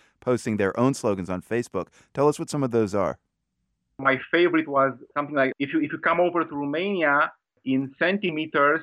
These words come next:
Speaker 2: you'll be taller, in kilograms, thinner," and so on, you know, because we are playing with this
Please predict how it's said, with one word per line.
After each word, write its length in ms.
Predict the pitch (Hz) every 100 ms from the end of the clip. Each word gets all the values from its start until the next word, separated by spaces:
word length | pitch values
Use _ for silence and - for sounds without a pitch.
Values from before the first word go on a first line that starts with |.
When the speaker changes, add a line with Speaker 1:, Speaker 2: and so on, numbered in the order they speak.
| -
Speaker 2:
you'll 200 | 139 139
be 140 | 127
taller, 580 | 123 156 175 160 131 135
in 220 | 127 131
kilograms, 720 | 127 - 175 139 135 135 143 143 _
thinner," 440 | 170 175 139 139
and 240 | 139 127 131 -
so 200 | 135 143
on, 100 | 117
you 40 |
know, 140 | 120 131
because 320 | 131 131 120
we 80 | 127
are 120 | 127
playing 320 | - 143 143
with 120 | 123
this 120 | 123